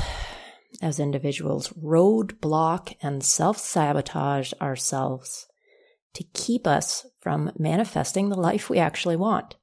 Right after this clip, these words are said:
It happens a lot. We self-sabotage ourselves because we don't believe in ourselves and our own magic and ability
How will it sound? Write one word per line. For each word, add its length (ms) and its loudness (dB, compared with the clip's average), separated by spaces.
It 120 0
happens 560 0
a 60 -4
lot. 480 -2
We 160 4
self-sabotage 840 0
ourselves 600 -4
because 840 -4
we 160 -4
don't 400 0
believe 920 -2
in 280 -8
ourselves 840 -4
and 360 -4
our 380 -2
own 560 0
magic 600 0
and 160 -4
ability 880 2